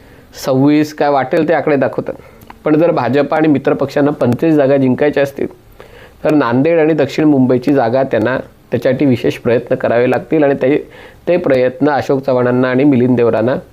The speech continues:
भाजपानी आणि शिवसेनेनी राज्यसभा उब-, उमेदवारी देऊन हे प्रयत्न केले गेलेले आहेत, त्याच्यामध्ये वाद नाही.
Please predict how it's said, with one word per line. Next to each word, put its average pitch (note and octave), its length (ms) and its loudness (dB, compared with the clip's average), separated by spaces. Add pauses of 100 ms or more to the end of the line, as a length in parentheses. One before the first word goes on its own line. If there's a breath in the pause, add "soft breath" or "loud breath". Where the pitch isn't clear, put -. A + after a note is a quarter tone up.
(500 loud breath)
भाजपानी C#3+ 560 0
आणि D3 240 0 (300)
शिवसेनेनी A#2+ 640 0 (760)
राज्यसभा C3+ 480 0
उब-, C3+ 220 0 (140)
उमेदवारी B2 480 0
देऊन C3+ 240 2 (600 loud breath)
हे D#3+ 60 0
प्रयत्न B2+ 500 -2
केले B2 180 2
गेलेले A#2+ 320 2
आहेत, C#3+ 120 0
त्याच्यामध्ये A#2+ 500 0 (220)
वाद - 220 -4
नाही. - 120 -6